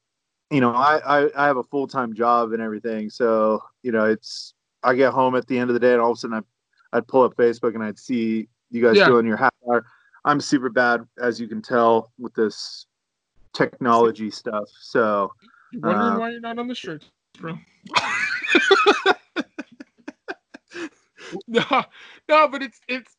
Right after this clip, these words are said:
Speaker 2: but it's cool though with this stuff, man. It was like, um, so many people where I'm like, "Oh, I'll put you in touch with so-and-so or whoever." And then, like,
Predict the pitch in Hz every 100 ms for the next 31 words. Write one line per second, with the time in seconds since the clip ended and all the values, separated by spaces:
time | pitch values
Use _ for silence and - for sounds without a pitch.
0 | - 254 285 233 277 339 320 233 226 -
1 | 220 - 214 208 202 214 220 202 208 202
2 | 220 202 185 175 - _ - 185 214 214
3 | 196 226 214 185 175 170 170 160 - 196
4 | 202 160 160 233 220 226 214 233 208 -
5 | - 254 220 170 190 180 175 208 247 269
6 | 196 156 156 156 165 165 160 151